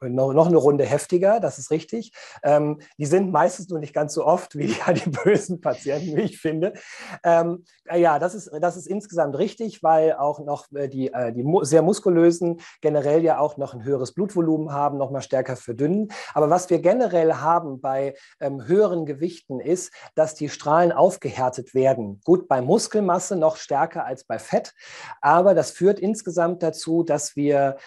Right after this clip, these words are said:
ähm, dass die Strahlung aufgehärtet wird und hö-, also sozusagen höhere Energien zur Bild-, da, also zur bildwirksam werden und die höheren Energien einfach den, äh, die, ja, den Effekt haben, dass sie den Kontrast noch mal ein bisschen schlechter machen.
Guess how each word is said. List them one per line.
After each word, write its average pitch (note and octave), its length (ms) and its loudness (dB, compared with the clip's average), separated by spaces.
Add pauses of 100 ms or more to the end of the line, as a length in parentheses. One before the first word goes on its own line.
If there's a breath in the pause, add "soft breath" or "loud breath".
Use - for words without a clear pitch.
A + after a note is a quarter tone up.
(200 loud breath)
ähm, C3 560 0 (300)
dass - 320 -6
die B2+ 220 0
Strahlung E3 640 2
aufgehärtet F3 720 0
wird E3+ 280 2
und C#3 220 -10 (140)
hö-, F3+ 400 2
also C#3+ 240 -2
sozusagen C#3+ 560 -2
höhere G#3 260 0
Energien E3+ 680 -4
zur C#3 140 -6
Bild-, F3+ 360 2 (560)
da, C3+ 280 -6
also B2 320 -10
zur B2+ 180 -6
bildwirksam C#3+ 1000 4
werden B2+ 460 0 (300 loud breath)
und C#3+ 180 0
die B2+ 80 -6
höheren F#3+ 340 6
Energien D#3+ 560 0
einfach D#3 340 -4
den, D3+ 240 -6
äh, C#3 260 0
die, C3+ 160 -4 (480)
ja, C3 160 0
den C3 160 -2
Effekt D#3 340 -2
haben, D#3 240 2
dass C#3 120 -4
sie C#3 60 -12
den B2+ 120 -4
Kontrast - 440 -4
noch C#3+ 60 -6
mal C3+ 80 -2
ein B2+ 60 -6
bisschen B2 240 -6
schlechter B2 420 0
machen. G2+ 380 -4